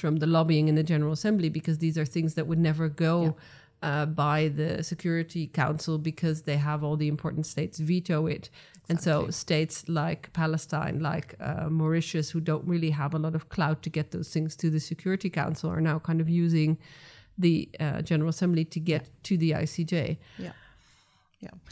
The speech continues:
Speaker 2: And I think maybe just sort of a point, which is, you know, I, I come to this from a legal perspective, but I think I'm always really sort of careful, and, and I think it's important to realize that everything is within a political context as well.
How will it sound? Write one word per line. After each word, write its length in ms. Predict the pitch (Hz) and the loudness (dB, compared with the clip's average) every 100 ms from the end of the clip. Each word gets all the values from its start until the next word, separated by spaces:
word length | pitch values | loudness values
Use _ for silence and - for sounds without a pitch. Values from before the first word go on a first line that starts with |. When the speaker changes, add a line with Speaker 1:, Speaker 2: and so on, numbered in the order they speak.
| - - | -20 -12
Speaker 2:
And 120 | 320 - | -10 -8
I 40 | |
think 220 | - 415 | -8 -6
maybe 180 | 302 302 | -4 -2
just 280 | 277 285 - - | -2 -2 -4 -6
sort 220 | - 247 | -4 -4
of 60 | - - - - _ _ | -6 -14 -20 -20 _ _
a 60 | 196 | -8
point, 460 | - 214 208 208 - | -4 -2 0 0 -2
which 160 | - | -2
is, 100 | 185 | -2
you 60 | 196 | -2
know, 140 | 175 180 | -2 -4
I, 60 | - 190 | -2 -2
I 40 | |
come 240 | 220 214 240 | 0 0 0
to 100 | 208 | -2
this 260 | 139 - | -2 -2
from 400 | - 165 160 151 - _ _ _ | 0 0 0 -2 -8 _ _ _
a 80 | 185 | 0
legal 720 | 170 165 180 160 156 156 151 156 - | 2 2 2 2 4 2 2 -2 -6
perspective, 600 | 143 147 - 143 - 151 | -4 -4 -4 -6 -4 -4
but 120 | 156 175 | -2 -2
I 80 | |
think 160 | 220 202 - - | -2 -6 -10 -12
I'm 100 | - | -4
always 380 | 196 220 233 202 - - | 0 2 0 -2 -6 -8
really 720 | 185 196 208 196 202 196 196 - - _ _ - | -4 -2 0 0 -2 -6 -10 -20 -20 _ _ -8
sort 180 | - 196 | -2 -2
of 200 | - - | -2 0
careful, 580 | 220 254 208 202 190 - _ - | 0 0 0 0 0 -6 _ -2
and, 300 | 160 151 - - - | 0 0 -4 -6 -2
and 120 | 185 | 0
I 40 | |
think 140 | 196 202 | 2 2
it's 100 | 202 | 2
important 340 | 202 202 262 | 2 2 2
to 60 | 208 | 2
realize 340 | 165 165 160 | 2 2 2
that 120 | 180 - | 0 -2
everything 320 | 196 254 254 | -2 0 2
is 160 | 196 160 | 2 2
within 220 | 160 170 | 2 2
a 60 | |
political 420 | 147 127 120 135 113 | 2 0 -2 -6 -6
context 520 | - - - - - | -8 -8 -6 -6 -4
as 140 | 151 - | -4 -6
well. 160 | - | -8